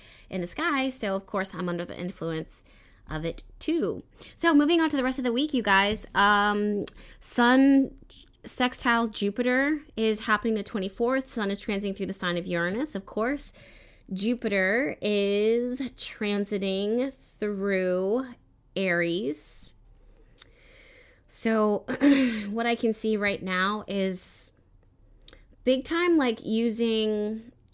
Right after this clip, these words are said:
I, I'm, I'm really seeing, like, big time using your voice, your platform in order to,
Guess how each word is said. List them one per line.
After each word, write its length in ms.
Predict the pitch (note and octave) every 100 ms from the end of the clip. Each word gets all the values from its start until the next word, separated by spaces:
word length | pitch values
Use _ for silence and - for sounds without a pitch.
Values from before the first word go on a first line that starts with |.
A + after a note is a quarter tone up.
| -
I, 120 | A3+
I'm, 240 | - A3+ A#3 B3
I'm 160 | A#3 A#3+
really 260 | A#3 C4 E4+
seeing, 380 | - A#3 A#3
like, 220 | A3 G#3 -
big 140 | G#3+
time 220 | - G#3+
using 300 | G#3 A3 G#3
your 140 | G3 G3
voice, 360 | F#3 G3 A3
your 80 | G3+
platform 720 | - F#3+ F#3 - A#3 A#3+ B3+
in 160 | - G#3+
order 300 | G3+ G3+ G3+
to, 640 | - - G3+ F#3+ F#3+ F#3+